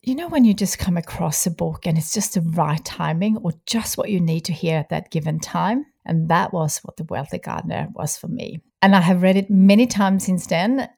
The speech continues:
You might know that when I find a book, I often reread it 'cause there is often so much wisdom in one book and we don't always get everything. And of course, we evolve and we change and there are different messages that resonates with us. So today's guest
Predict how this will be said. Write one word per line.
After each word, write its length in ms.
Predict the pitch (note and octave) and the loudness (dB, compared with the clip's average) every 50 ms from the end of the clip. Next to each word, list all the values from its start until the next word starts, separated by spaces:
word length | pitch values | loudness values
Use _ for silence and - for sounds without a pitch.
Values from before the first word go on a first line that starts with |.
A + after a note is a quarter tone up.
| _ _ _ _ _ _ - | _ _ _ _ _ _ -14
You 180 | D4+ G#3 F3 | -8 -4 -2
might 300 | E3+ E3 D#3+ E3+ - - | -2 0 0 0 -2 -2
know 320 | F3+ E3 D#3 D#3+ E3 E3 D#3+ | -2 0 0 0 0 -2 -2
that 360 | D#3+ D#3+ D#3 - - - - _ | -4 -6 -8 -8 -12 -14 -12 _
when 140 | - E3+ D#3+ | -4 -2 -2
I 140 | D3+ E3 E3+ | 0 -2 -2
find 240 | - - D#3+ D#3 E3 | 0 -2 -2 -2 -4
a 40 | D#3 | -6
book, 300 | - - D3+ - - D3+ | -8 -10 -10 -8 -6 -8
I 120 | D3 - - | -8 -8 -8
often 280 | D3+ - - G#3 F#3 | -8 -4 -2 0 0
reread 440 | F3 E3+ D#3 D3+ D3+ D3+ D3+ D#3 D#3 | 0 -2 -4 -4 -4 -4 -6 -4 -4
it 220 | E3 E3+ F3 - - | -4 -6 -6 -8 -10
'cause 280 | - - D#3 - - - _ _ _ - | -8 -6 -6 -6 -8 -10 _ _ _ -4
there 120 | - F#3+ G3+ | -2 0 0
is 200 | G3+ - - - - - | 0 -4 -8 -12 -14 -14
often 220 | - - C4+ C#4 C4+ | -8 -4 -4 -2 -2
so 340 | - - - - G3+ F#3 | 0 0 0 2 4 4
much 240 | F#3+ G3 G3 - - | 4 4 4 0 -2
wisdom 360 | - E3+ - - - G3 F3 | -6 -6 -6 -4 -4 -4 -4
in 120 | F3+ E3+ E3+ | -2 -2 -2
one 220 | D#3+ D#3+ D#3+ D#3 | -2 -2 -2 -2
book 380 | D#3+ - - A#3+ - _ - - - _ - | -2 -4 -4 -6 -6 _ -16 -16 -14 _ -4
and 320 | F3+ F3+ E3+ E3+ E3+ E3 - | -2 0 0 0 0 -2 -2
we 60 | - | 0
don't 240 | F3+ G3 A3 A#3 A3 - - | 2 2 2 2 0 -2 -6
always 460 | A#3 E3+ F3+ F3+ E3 D#3 D#3 - - | -8 -4 -2 0 0 0 -2 -6 -8
get 280 | - - C#3 C#3+ - - | -8 -6 -6 -6 -6 -6
everything. 500 | - D#3+ E3 D#3+ - - D#3+ D#3+ E3 D#3+ | -8 -6 -6 -6 -6 -4 -4 -4 -2 -2
And 100 | D#3 D#3+ | -2 -2
of 140 | D3+ - - | -4 -4 0
course, 200 | - A#3 A3 - | 0 0 0 0
we 140 | F#3+ E3+ D#3 | -2 -2 -2
evolve 380 | D3+ E3 E3+ E3+ E3+ E3 D#3 | 0 2 2 2 2 0 -2
and 100 | D3 D3+ | -6 -6
we 80 | D3+ D3 | -6 -8
change 480 | - - - F3+ E3+ E3 E3 D#3+ - | -8 -4 -4 -2 -2 -2 -2 -2 -4
and 100 | D3+ D3+ | -4 -2
there 140 | D#3 D3+ D3+ | -2 -2 -2
are 60 | D3+ | -2
different 300 | D3+ - F#3 - E3 D#3+ | -2 -4 -4 -2 -2 -4
messages 500 | D#3+ D3+ - - - - - - D3+ - | -2 -4 -6 -8 -10 -10 -10 -10 -8 -8
that 180 | - - - - | -10 -12 -10 -8
resonates 520 | - D3 - - A3+ - - - - - - | -10 -10 -8 -8 -10 -10 -10 -10 -12 -10 -10
with 100 | - - - | -8 -6 -4
us. 320 | - - F3 - - - - - - - - - _ _ _ _ - | -4 -4 -4 -6 -10 -12 -14 -18 -20 -20 -20 -20 _ _ _ _ -6
So 160 | - - B3+ | 2 2 4
today's 480 | B3 - B3 G#3+ A#3 B3 D#4 - - - | 4 4 6 6 6 6 4 2 -6 -6
guest 420 | - D#3+ D3+ E3+ - - - | -2 0 0 0 -2 -4 -10